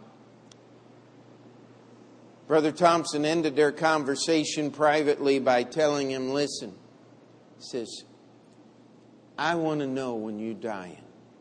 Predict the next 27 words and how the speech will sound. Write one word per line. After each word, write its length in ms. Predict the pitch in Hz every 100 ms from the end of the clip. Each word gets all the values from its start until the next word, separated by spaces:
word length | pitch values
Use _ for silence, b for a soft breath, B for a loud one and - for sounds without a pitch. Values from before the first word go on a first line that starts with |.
| - - -
He 60 | -
says, 300 | - 113 107 -
"Will 160 | 110
you 100 | 139
give 220 | 139 160
me 140 | 160 151
a 80 | 131
call?" 480 | - 131 92 - - - - - - - - - -
He 80 | -
says, 240 | 127 151 170
"I 140 | 185
want 200 | 196 185
to 80 | 160
watch 480 | 151 165 - - 226
you." 280 | 214 170 - - - - - - - - - - - - - - - - - - - - - - - - -
He 80 |
says, 280 | 120 143 120
"Because 420 | 113 143 147 139 151
I 260 | 165 180 175
know 300 | 165 170 151
my 240 | 139 147
God 320 | 127 143 139
has 220 | 135 127 -
prepared 640 | - 127 - 151 147 117
me 200 | 123 135
for 260 | - 120 117
eternity, 720 | 110 147 143 135 101 101